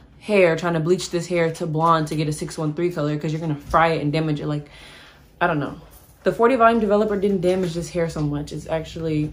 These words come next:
holding up very well. It's still not shedding, not tangling, none of that. Just brushing it in the morning and going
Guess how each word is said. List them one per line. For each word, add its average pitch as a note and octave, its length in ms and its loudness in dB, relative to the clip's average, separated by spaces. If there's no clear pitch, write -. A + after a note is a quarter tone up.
holding D#3+ 340 -2
up D3 80 -4
very D#3 200 0
well. D3+ 200 0
It's D#3 100 0
still G#3+ 320 2
not G3+ 220 2
shedding, F3 580 2
not D#3 220 -4
tangling, E3+ 400 -2
none E3+ 160 0
of E3 80 -2
that. D3+ 240 -2
Just - 420 -4
brushing F#3 400 0
it F#3 120 -4
in F#3+ 100 -2
the F3+ 60 -2
morning F3 440 0
and D#3 160 0
going D#3+ 560 2